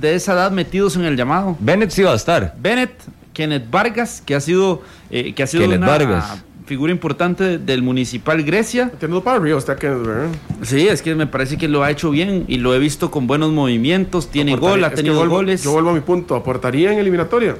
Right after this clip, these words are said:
Speaker 1: Lo que pasa, pero es que, Eric, usted trajo aquí ayer a Orlando Sinclair, para mí sería
Speaker 3: No, no,
Speaker 1: mejor
Speaker 3: no,
Speaker 1: la
Speaker 3: no,
Speaker 1: deci-,
Speaker 3: no. Eso
Speaker 1: la
Speaker 3: fue un
Speaker 1: decisión
Speaker 3: comentario de un oyente y le dije que yo no estaba tan
Speaker 1: Para
Speaker 3: seguro.
Speaker 1: mí sería mejor la decisión de,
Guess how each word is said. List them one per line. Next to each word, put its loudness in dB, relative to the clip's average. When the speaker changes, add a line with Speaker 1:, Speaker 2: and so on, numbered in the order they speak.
Speaker 1:
Lo -2
que -2
pasa, 0
pero 0
es -2
que, -2
Eric, 0
usted -6
trajo 0
aquí 0
ayer 2
a 4
Orlando 2
Sinclair, -2
para 0
mí 0
sería 2
Speaker 3:
No, 2
no, 0
Speaker 1:
mejor 2
Speaker 3:
no, 2
Speaker 1:
la 4
Speaker 3:
no, 0
Speaker 1:
deci-, -2
Speaker 3:
no. -6
Eso 2
Speaker 1:
la 2
Speaker 3:
fue 4
un 2
Speaker 1:
decisión 4
Speaker 3:
comentario 4
de 4
un 2
oyente 0
y 0
le 2
dije 2
que -2
yo 4
no 2
estaba 0
tan 0
Speaker 1:
Para 2
Speaker 3:
seguro. 2
Speaker 1:
mí -2
sería 0
mejor 2
la 2
decisión 0
de, 0